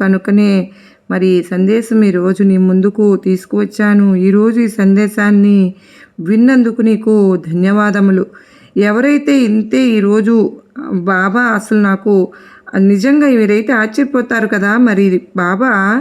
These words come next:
మనస్తత్వం చాలా గొప్పగా ఉంటుంది కానీ, ఎందుకంటే అందరితో ప్రేమగానే మాట్లాడతావు, అబద్ధాలు అసలు మాట్లాడవు, ఏదైనా కానీ ఉన్నది ఉన్నట్టు కుండ బద్దలు పట్టినట్లు మాట్లాడడం వల్లనే నీకు ఎక్కువగా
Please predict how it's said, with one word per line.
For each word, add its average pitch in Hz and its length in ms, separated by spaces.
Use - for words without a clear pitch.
మనస్తత్వం 262 840
చాలా 220 360
గొప్పగా 214 500
ఉంటుంది 247 400
కానీ, 233 320
ఎందుకంటే 247 420
అందరితో 240 440
ప్రేమగానే 247 540
మాట్లాడతావు, 214 680
అబద్ధాలు 220 640
అసలు 196 260
మాట్లాడవు, 202 540
ఏదైనా 226 380
కానీ 240 220
ఉన్నది 233 440
ఉన్నట్టు 214 460
కుండ 226 400
బద్దలు 202 420
పట్టినట్లు 214 880
మాట్లాడడం 196 640
వల్లనే 202 440
నీకు 208 320
ఎక్కువగా 240 480